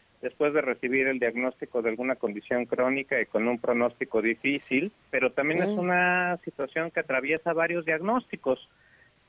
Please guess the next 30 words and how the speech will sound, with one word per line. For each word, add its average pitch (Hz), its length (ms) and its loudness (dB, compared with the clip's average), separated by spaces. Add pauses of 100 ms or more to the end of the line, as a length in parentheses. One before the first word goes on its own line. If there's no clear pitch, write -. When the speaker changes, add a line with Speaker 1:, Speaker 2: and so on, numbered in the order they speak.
(180)
Speaker 1:
Eh, 160 680 4 (240)
los 143 180 -2
pacientes 156 540 0
que 160 120 -6
padecen 147 580 -2
de 127 100 -4
trastornos 139 680 -4 (160)
dentro 110 380 2
del 113 140 2
espectro 131 440 -2
de 131 100 4
la 117 120 2
psicosis, 147 560 -4
como 123 220 -2
los 98 120 -6
pacientes 123 440 -8
que 120 120 -4
sufren 120 360 0
esquizofrenia, 156 880 0
los 151 160 -2
pacientes 131 640 0 (580)
que 113 320 2
tienen 131 340 -2
trastorno 139 540 -4
bipolar 147 500 -2
cuando 123 220 -6
están 143 220 -10
en 143 120 -8
episodios 135 560 -4
depresivos, 160 720 -4